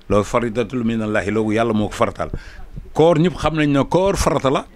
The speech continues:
mais naafila ba dul weeru koor mooy farata. Mooy, mooy, mooy sunnaam, mooy, euh, naafila, naflan. Yee demee noonu. Donc ñoom si gàmmu gi ñu jógee,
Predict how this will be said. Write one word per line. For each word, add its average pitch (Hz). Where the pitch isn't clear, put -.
mais 120
naafila 156
ba 113
dul 147
weeru 147
koor 117
mooy 98
farata. 78
Mooy, 113
mooy, 113
mooy 98
sunnaam, 98
mooy, 95
euh, 85
naafila, 95
naflan. 95
Yee 123
demee 151
noonu. 107
Donc 156
ñoom 175
si 151
gàmmu 156
gi 156
ñu 151
jógee, 117